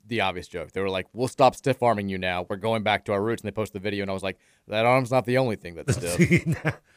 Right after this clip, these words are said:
Speaker 2: I mean, the logo going to the black with the white script and in the, in the, ah, I mean, it looks so awesome.
Speaker 1: If you haven't seen what we're talking about, they have announced
Speaker 2: So,
Speaker 1: a new field
Speaker 2: so
Speaker 1: turf
Speaker 2: glad that's gonna be on the E A
Speaker 1: for,
Speaker 2: Sports game.
Speaker 1: for twenty twenty-three
Speaker 2: <laughs>
Speaker 1: on at L N N Stadium. It does feature the old school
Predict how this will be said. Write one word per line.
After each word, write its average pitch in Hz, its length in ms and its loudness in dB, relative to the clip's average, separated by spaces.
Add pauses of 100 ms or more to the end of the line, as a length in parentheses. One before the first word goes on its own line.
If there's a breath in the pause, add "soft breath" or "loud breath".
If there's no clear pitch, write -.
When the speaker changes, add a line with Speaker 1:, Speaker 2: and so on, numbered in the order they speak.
(140)
Speaker 2:
I 185 120 12
mean, 180 220 6
the 139 100 4
logo 180 680 8
going 160 340 6
to 135 80 -2
the 127 100 0
black 131 400 8
with 139 140 0
the 120 80 -2
white 123 260 4
script 143 600 0
and 127 140 -2
in 120 240 -8
the, 107 140 -10
in 117 100 -8
the, 101 220 -10 (720)
ah, 104 300 8
I 65 40 -18
mean, 90 100 -16
it 90 40 -14
looks - 460 -20
so - 60 -20 (240)
awesome. - 120 -20
Speaker 1:
If 160 60 4
you 175 80 10
haven't 226 160 8
seen 196 100 6
what 185 60 4
we're 156 60 6
talking 131 260 6
about, 101 180 2
they 110 120 2
have 120 180 8
announced 110 280 0
Speaker 2:
So, 113 60 0
Speaker 1:
a 110 60 2
new 147 380 4
field 139 360 2
Speaker 2:
so 123 140 8
Speaker 1:
turf 113 140 6
Speaker 2:
glad 117 160 6
that's 101 160 0
gonna 104 160 0
be 98 100 0
on 92 80 2
the 92 140 -6
E - 20 2
A 90 80 0
Speaker 1:
for, 85 40 -6
Speaker 2:
Sports 120 380 8
game. 87 260 -4
Speaker 1:
for 127 180 0
twenty 139 240 0
twenty-three 120 500 2
Speaker 2:
<laughs> 107 80 4
Speaker 1:
on 107 140 0
at 107 140 -4
L 110 180 0
N 110 80 0
N 104 100 -2
Stadium. 101 420 -2
It 98 80 -8
does 120 160 0
feature 110 280 -6
the 101 120 -6
old 120 220 0
school 113 500 0